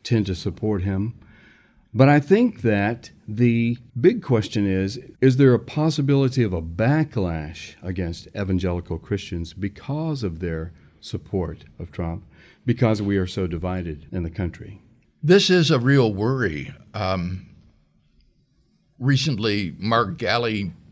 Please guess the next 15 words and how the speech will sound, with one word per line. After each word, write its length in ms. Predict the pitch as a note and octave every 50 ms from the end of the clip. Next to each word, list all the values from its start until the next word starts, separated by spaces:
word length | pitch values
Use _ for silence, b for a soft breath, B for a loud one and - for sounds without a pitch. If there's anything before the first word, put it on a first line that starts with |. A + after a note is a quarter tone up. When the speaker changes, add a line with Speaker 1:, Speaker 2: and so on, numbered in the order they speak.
| - _ _ _ _ _ _ -
Speaker 2:
of 260 | F#2+ G#2 G2 E2 -
Christianity 540 | - C#3 A#2+ - - B2 A2 A2 G2+ F#2+ F2
Today 260 | E2+ F2+ A2+ B2+ B2
wrote 240 | A2+ A2+ A2+ G#2+ G#2+
an 80 | G2 F#2
editorial 840 | F#2 F#2 F#2 - - - D3 D#3 D3+ C3+ G#2+ E2+ D2 D2 D2+ C#2 - b b b b b b b b b b
in 200 | - A2+ G#2+ G2
which 200 | A#2 G#2 F2 -
he 480 | - C3+ B2+ B2 B2 A2 A2 G2+ F#2+ - b b b b b b b _ -
predicted 800 | - B2 G#2 G2+ C#3+ F3+ E3+ - - A#2 C#2 C2 C2+ - - -
such 400 | - - - A#2 G2 - - - - -
a 80 | F#2+
backlash. 880 | F2 - F#2+ A2 A#2+ A#2+ - - A2+ D2 C2 G#1+ A1+ B1 - - - - b D3 b b b b b b
He, 440 | - C3+ D3+ E3 D#3 D3+ D3 C3 - - - - - - _ _ _ _ _ _ _ -
uh, 460 | - - E2+ E2 D2 D2+ E2 -